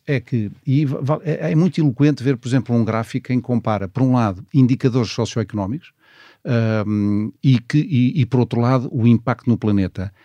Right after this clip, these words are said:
E nos indicadores socioeconómicos está, por exemplo, que o aumento do pib, o aumento da população, ah, o saneamento básico, o aumento da educação, enfim, N indicadores, eh, que mostram o progresso, e nós tivemos um progresso civilizacional brutal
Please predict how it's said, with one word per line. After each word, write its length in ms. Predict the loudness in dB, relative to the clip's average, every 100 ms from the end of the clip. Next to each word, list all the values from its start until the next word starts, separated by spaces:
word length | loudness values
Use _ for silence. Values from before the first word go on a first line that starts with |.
| _ _
E 60 | 4
nos 200 | 6 6
indicadores 440 | 4 2 2 2
socioeconómicos 680 | 0 -2 -4 -2 -2 -2 -6
está, 160 | -6 -4
por 120 | 0
exemplo, 460 | 2 2 0 -4 -14 _ _ _
que 320 | 0 2 2 -2 _ _
o 80 | -10
aumento 320 | -2 0 0
do 20 |
pib, 300 | 2 4 4
o 160 | 2 -8
aumento 320 | -4 -2 -2
da 20 |
população, 640 | -6 -4 -6 -2 -2 -2 -4 _ _ _
ah, 280 | -8 -8 -8
o 60 | -8
saneamento 540 | -2 2 2 2 0
básico, 480 | -2 -2 -2 -8 -10
o 40 |
aumento 220 | -4 -4 -2
da 80 |
educação, 640 | -4 -4 -4 -2 0 0 -4 -10 _
enfim, 220 | -4 -4 -4 _
N 220 | 2 4
indicadores, 600 | 4 2 2 2 0 -4 -18 _
eh, 120 | -4 -4 -2
que 180 | 0 2
mostram 440 | 4 2 0 -4
o 100 | -2
progresso, 480 | -2 -2 0 0 0
e 20 |
nós 140 | -4 -2
tivemos 240 | 0 0
um 80 | 0
progresso 360 | -2 0 -2
civilizacional 640 | 0 0 0 -4 -4 -2 0
brutal 560 | 2 2 2 0 -2